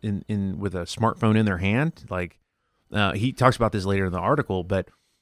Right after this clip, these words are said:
it's not gonna necessarily change their kids' per-, personality, but it's going to amplify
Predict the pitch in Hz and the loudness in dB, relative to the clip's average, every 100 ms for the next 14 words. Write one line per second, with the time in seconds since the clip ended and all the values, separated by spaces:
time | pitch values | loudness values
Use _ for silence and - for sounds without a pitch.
0 | _ - 131 156 123 104 107 101 110 92 | _ -8 -4 0 2 2 2 0 -2 -2
1 | 87 - 104 123 107 101 - 92 - 92 | -4 -2 0 0 0 -4 -2 -4 -2 -4
2 | - 113 104 92 95 92 87 92 - 117 | -4 -4 -2 -2 -2 -2 -2 -4 0 -2
3 | - 104 104 113 107 - 92 85 80 | -2 -4 -2 -2 -2 -4 -6 -8 -10